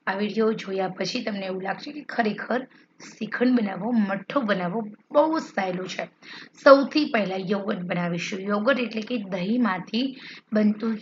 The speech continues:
યોગર્ટ કે જે આપણે મઠ્ઠો અને શ્રીખંડ બનાવવા માટે ઉપયોગ કરીએ છીએ. તો અહીંયા આપણે ઘરમાં રહેલા દૂધને મેળવી દેવાનું છે.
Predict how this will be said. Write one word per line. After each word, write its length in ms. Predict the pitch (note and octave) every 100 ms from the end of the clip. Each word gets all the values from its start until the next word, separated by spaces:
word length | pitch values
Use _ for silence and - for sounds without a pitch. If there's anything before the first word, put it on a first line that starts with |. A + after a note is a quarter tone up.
| A#3
યોગર્ટ 420 | A#3 G#3+ G3 - - - -
કે 80 | A#3
જે 240 | G#3 B3 A3+
આપણે 240 | G#3+ G3
મઠ્ઠો 500 | G3 G3+ - - E4 D4
અને 120 | G3+
શ્રીખંડ 460 | F3 A#3 - A#3 G#3
બનાવવા 340 | G3 G3 G3+
માટે 280 | F#3+ F#3+ - - -
ઉપયોગ 320 | C4+ C#4 B3+
કરીએ 360 | A3+ F3+ F3 F3
છીએ. 220 | - G#3+ - _ - - _
તો 80 | G#3+
અહીંયા 400 | - A3 C4 B3
આપણે 240 | A3 G#3
ઘરમાં 420 | F3+ G3+ G3 G#3 A3+
રહેલા 360 | G3+ F#3+ G3
દૂધને 400 | G3 C4+ A#3+ F#3
મેળવી 380 | F#3+ G#3+ A3 G3
દેવાનું 420 | F3+ F3 E3+ E3+
છે. 180 | E3+ -